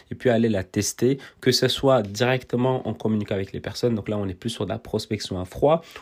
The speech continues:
ou bien avec la méthode que je vous partage par rapport au bonus, donc la stratégie en trois étapes, ou encore avec une masterclass ou, euh, des challenges ou des workshops, et cetera. Le but, c'est d'aller le plus, le plus rapidement possible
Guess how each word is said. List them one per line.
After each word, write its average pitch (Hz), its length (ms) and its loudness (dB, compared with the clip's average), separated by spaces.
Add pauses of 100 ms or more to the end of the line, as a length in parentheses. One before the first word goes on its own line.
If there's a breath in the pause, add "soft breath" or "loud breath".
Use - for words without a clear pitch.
ou 110 80 0
bien 127 200 2
avec 98 240 -4
la 101 80 -2
méthode 113 440 4 (240 loud breath)
que 107 100 -4
je 98 60 -6
vous 113 100 -4
partage 123 480 -2
par 98 100 -6
rapport 98 300 -2
au 101 80 2
bonus, 113 380 2
donc 92 200 -4
la 98 80 0
stratégie 101 540 -4
en 92 100 -6
trois 90 300 -4
étapes, 127 360 0 (280 loud breath)
ou 143 160 6
encore 123 340 4
avec 101 260 0
une 120 120 4
masterclass 110 760 -2
ou, 117 160 2
euh, 92 140 -2
des 95 180 -6
challenges 101 480 -6
ou 101 80 -10
des 95 100 -6
workshops, 92 580 -4
et 98 80 -4
cetera. 101 440 -6 (320 loud breath)
Le 127 160 4
but, 190 380 2
c'est 127 200 -4
d'aller 131 380 4 (160 soft breath)
le 113 200 4
plus, 131 320 0 (380 loud breath)
le 117 140 2
plus 120 120 0
rapidement 131 380 2
possible 120 640 -2